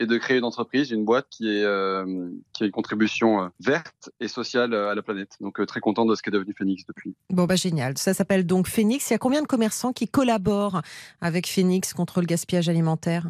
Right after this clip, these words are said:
Speaker 1: Alors aujourd'hui, on a dix-sept mille commerçants qui, euh, mettent en ligne leurs invendus quotidiennement à, à petit prix. Dix-sept mille.
Speaker 2: D'accord. Ok. Les principales enseignes partenaires, ce sont lesquelles ?
Speaker 1: Bon, il y a toutes celles que vous connaissez dans la grande distribution, donc, euh, les Leclerc, les Système U, les Intermarchés, les Franprix.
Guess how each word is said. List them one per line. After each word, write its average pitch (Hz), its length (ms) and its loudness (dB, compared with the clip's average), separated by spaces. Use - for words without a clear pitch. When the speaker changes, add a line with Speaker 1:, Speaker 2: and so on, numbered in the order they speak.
Speaker 1:
Alors 113 280 4
aujourd'hui, 123 500 0
on 127 160 0
a 110 640 0
dix-sept 165 460 -6
mille 175 160 -2
commerçants 147 540 -2
qui, 120 280 0
euh, 110 320 2
mettent 135 200 0
en 131 60 0
ligne 135 220 2
leurs 113 180 0
invendus 117 440 -2
quotidiennement 117 760 0
à, 98 200 -2
à 104 80 -2
petit - 260 -8
prix. - 220 -14
Dix-sept 139 300 0
mille. 98 120 4
Speaker 2:
D'accord. - 160 -4
Ok. 196 260 0
Les 220 100 4
principales 269 560 0
enseignes 247 580 0
partenaires, 208 460 0
ce - 140 -6
sont - 100 0
lesquelles ? 208 460 0
Speaker 1:
Bon, 226 120 4
il 226 60 4
y 117 60 4
a 113 40 0
toutes 147 200 -8
celles 175 120 2
que 160 120 -6
vous 139 120 2
connaissez 147 540 2
dans 131 80 -4
la 120 140 -4
grande 135 160 0
distribution, 131 720 -4
donc, 131 240 -4
euh, 113 180 2
les 110 140 -2
Leclerc, 117 500 0
les 113 80 -6
Système 113 400 -8
U, 113 140 -2
les 107 160 -2
Intermarchés, 107 800 -2
les 92 260 -2
Franprix. 110 720 -2